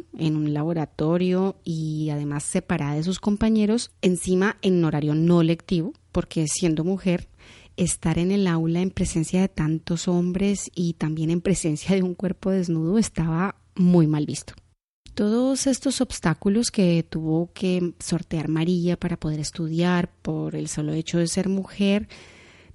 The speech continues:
mm, creo que reforzaron aún más sus ideas, eh, en pro de la igualdad de derechos de la mujer.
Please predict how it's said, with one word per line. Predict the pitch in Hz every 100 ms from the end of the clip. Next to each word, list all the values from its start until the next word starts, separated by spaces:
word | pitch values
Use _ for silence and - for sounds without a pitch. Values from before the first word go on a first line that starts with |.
| -
mm, | 190 180 170
creo | - 175
que | 165 196
reforzaron | 208 - 185 - 170 190
aún | 202 202
más | 202 180
sus | - 202 202
ideas, | 170 160 190 202 -
eh, | - 170 160 156
en | 151 151
pro | - 165
de | 170
la | 180
igualdad | 180 160 160 151
de | 170
derechos | 160 175 139 - 151 156
de | 160
la | 160
mujer. | 165 - 220